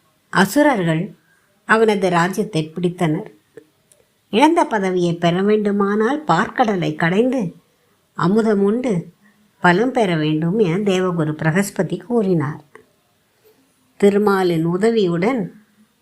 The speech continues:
வாசுகி என்ற பாம்பை கயிறாகவும் மந்திரமலையை மத்தாகவும் கொண்டு தேவர்கள் ஒரு புறமும் அசுரர்கள் ஒரு புறமாக பார்க்கடலை ஏகாதசி தினத்தில் கடைந்தனர்.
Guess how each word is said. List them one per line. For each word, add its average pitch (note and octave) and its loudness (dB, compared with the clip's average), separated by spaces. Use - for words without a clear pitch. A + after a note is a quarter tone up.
வாசுகி C#4 2
என்ற E3 0
பாம்பை E3+ 0
கயிறாகவும் F#3 0
மந்திரமலையை F#3+ 2
மத்தாகவும் F3 0
கொண்டு F#3 -2
தேவர்கள் G#3+ 2
ஒரு E3 0
புறமும் E3+ 0
அசுரர்கள் E3+ 0
ஒரு E3 -2
புறமாக F#3 0
பார்க்கடலை G3 0
ஏகாதசி G3 2
தினத்தில் D#3+ -2
கடைந்தனர். G3 0